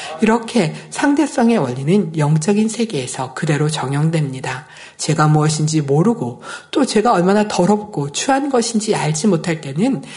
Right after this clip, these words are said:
내 안에 죄가 있어도 그다지 심각하게 생각하지 않습니다. 그러나 진리의 말씀이 비추어졌을 때 죄와 의와 심판에 대해 깨닫게 되면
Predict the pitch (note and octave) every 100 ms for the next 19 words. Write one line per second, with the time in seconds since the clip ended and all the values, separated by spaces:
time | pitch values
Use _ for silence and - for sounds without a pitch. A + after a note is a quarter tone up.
0 | - - G#3+ A#3+ A#3+ A#3 A3+ E3+ F3+ E3
1 | - D#3 F#3+ A3 - - - - F3+ F3+
2 | D#3+ B3 E4+ - - - - F#4 F4+ F#4
3 | D#4+ C#4+ D4+ D4+ C4+ A#3+ - A2+ A2 -
4 | F#3 F#3 D3+ - - _ - - G3 G3
5 | G#3 G#3 G#3+ G#3 G#3 F#3+ F#3 F#3+ F3+ F3+
6 | F3+ F#3 F#3+ F#3 D#3+ - D#3+ D#3 - D3
7 | D3 - - - - D#3+ D3+ D3 D3+ D3+
8 | D3+ F#3+ F#3+ F#3 F#3+ F#3 - C#4+ C#4 C#4+
9 | C#4+ A3+ C3+ C3 B2+ - - C4+ C4+ C#4
10 | - C#3+ D3 G#3+ -